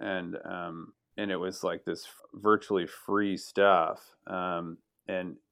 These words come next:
if you did it the way that they did it in Europe, you didn't,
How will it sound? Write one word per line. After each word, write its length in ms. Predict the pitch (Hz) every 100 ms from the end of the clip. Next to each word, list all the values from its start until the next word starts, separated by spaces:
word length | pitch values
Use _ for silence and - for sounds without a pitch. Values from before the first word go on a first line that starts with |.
| -
if 220 | 101 -
you 100 | 101
did 280 | 90 117 117
it 180 | 104
the 100 | -
way 180 | 95 98
that 180 | 87 87
they 140 | 95
did 240 | 90 104 101
it 120 | 90
in 120 | 87
Europe, 440 | 90 123 139 107 -
you 120 | -
didn't, 320 | 101 101 92